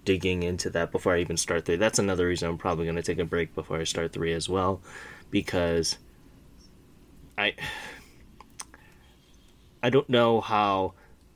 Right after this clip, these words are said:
you're, you're supposed to get a hundred percent, because if you get anything less than that, people start fucking dying in three. That,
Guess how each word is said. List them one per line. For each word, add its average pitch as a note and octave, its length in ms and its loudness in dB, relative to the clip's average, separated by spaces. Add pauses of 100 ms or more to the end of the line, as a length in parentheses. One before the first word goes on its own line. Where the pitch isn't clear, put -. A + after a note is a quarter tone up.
(220)
you're, A#2 320 4
you're A#2+ 180 2
supposed - 380 0
to A#2+ 60 2
get G2+ 120 2
a F#2+ 40 -2
hundred A#2+ 420 2
percent, F#2+ 520 2
because A2+ 240 4
if G#2+ 100 0
you A#2+ 60 0
get D3 200 4
anything C3+ 400 0
less C#3 200 4
than G#2 140 -4
that, F2+ 200 -4
people G#2+ 240 0
start F2+ 280 0
fucking F2+ 340 -4
dying D#2+ 360 0
in D2+ 120 -6
three. D2 320 -6 (800)
That, F#2+ 160 0